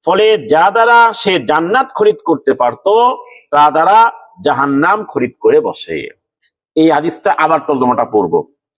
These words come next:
রাসূলুল্লাহ সাল্লাল্লাহু আলাইহি ওয়াসাল্লাম বলেন, "এমন দুটি নিয়ামত রয়েছে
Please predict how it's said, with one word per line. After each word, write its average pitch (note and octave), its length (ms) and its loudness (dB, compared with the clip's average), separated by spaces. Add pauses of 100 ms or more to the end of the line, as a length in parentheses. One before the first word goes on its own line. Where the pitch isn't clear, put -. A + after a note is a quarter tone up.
(1200)
রাসূলুল্লাহ G#3+ 500 0
সাল্লাল্লাহু G#3 440 0
আলাইহি G#3 160 0
ওয়াসাল্লাম G3 480 -2
বলেন, G#3 420 0 (420)
"এমন A3 340 -2
দুটি A3 340 0
নিয়ামত F#3+ 540 -2
রয়েছে E3 600 -2